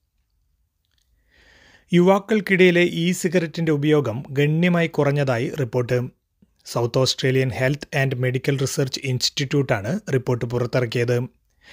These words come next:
രണ്ടായിരത്തി ഇരുപത്തിമൂന്നിലെ കണക്കുകൾ വെച്ച് നോക്കുമ്പോൾ, പതിനഞ്ച് വയസ്സിനും ഇരുപത്തിയൊൻപത് വയസ്സിനും ഇടയിലുള്ളവരുടെ വേപ്പ് ഉപയോഗം മൂന്നിലൊന്നായി കുറഞ്ഞു എന്നാണ് കാണിക്കുന്നത്.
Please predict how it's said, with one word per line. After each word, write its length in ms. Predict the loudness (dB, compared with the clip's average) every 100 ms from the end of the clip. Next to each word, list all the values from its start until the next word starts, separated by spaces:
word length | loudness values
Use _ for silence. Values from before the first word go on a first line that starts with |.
| -12 -4
രണ്ടായിരത്തി 380 | 0 2 0 -2
ഇരുപത്തിമൂന്നിലെ 640 | -2 -2 -2 -2 -2 -2 -2
കണക്കുകൾ 400 | -4 -2 0 0
വെച്ച് 240 | 0 -4
നോക്കുമ്പോൾ, 440 | -6 -6 -6 -6 -10 -12 -20 -20 _ 2
പതിനഞ്ച് 380 | 4 4 4
വയസ്സിനും 500 | 4 2 0 -4 -4
ഇരുപത്തിയൊൻപത് 760 | -4 -2 -2 0 -2 0 -2 2
വയസ്സിനും 420 | 2 2 -2 0
ഇടയിലുള്ളവരുടെ 840 | 2 2 4 2 2 2 2 0 0
വേപ്പ് 480 | -4 -2 -2 -4 -6
ഉപയോഗം 540 | 0 2 2 0 -10 -12 -20 -12 -2
മൂന്നിലൊന്നായി 680 | 2 4 6 4 4 2
കുറഞ്ഞു 520 | 2 2 4 4 4
എന്നാണ് 400 | 2 0 -2 -6 -6 _ -2
കാണിക്കുന്നത്. 680 | 0 0 -2 -2 0 -2